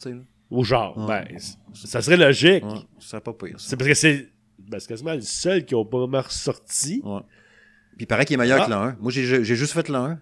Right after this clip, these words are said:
Speaker 1: J'ai jamais joué le
Speaker 2: Je
Speaker 1: deux.
Speaker 2: m'en suis, j'ai joué, il me semble, au deux, mais j'ai pas joué beaucoup. Mais je me souviens que, moi, le, parce que le premier, c'était capoté
Speaker 1: Ah.
Speaker 2: ben raide, là. Fait que,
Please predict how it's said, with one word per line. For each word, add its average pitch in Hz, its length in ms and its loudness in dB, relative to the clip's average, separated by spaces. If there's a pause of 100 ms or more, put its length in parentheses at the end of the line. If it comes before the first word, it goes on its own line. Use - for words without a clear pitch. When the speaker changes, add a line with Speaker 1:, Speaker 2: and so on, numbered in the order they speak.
(120)
Speaker 1:
J'ai 107 80 -8
jamais 139 240 0
joué 127 120 -4
le 147 60 2
Speaker 2:
Je 110 80 -2
Speaker 1:
deux. 123 80 4
Speaker 2:
m'en 123 60 2
suis, - 300 -4 (300)
j'ai 135 240 2
joué, 123 220 0
il 359 40 0
me 370 60 -8
semble, 147 220 2
au 107 120 -4
deux, 160 140 4
mais 131 80 2
j'ai 107 160 -4
pas 143 180 2
joué 123 240 2
beaucoup. 110 560 -12 (460)
Mais 107 160 -2
je 98 60 -8
me 113 60 -2
souviens 110 140 -2 (220)
que, 87 40 -14
moi, 98 160 -10
le, 95 540 -6 (500)
parce - 120 -20
que 107 60 -2
le 87 40 -10
premier, 101 220 -6
c'était 101 160 -8
capoté 95 340 -4
Speaker 1:
Ah. 113 80 0
Speaker 2:
ben 87 260 -4
raide, 107 280 -6
là. 107 180 -2
Fait - 160 -10
que, 85 240 -10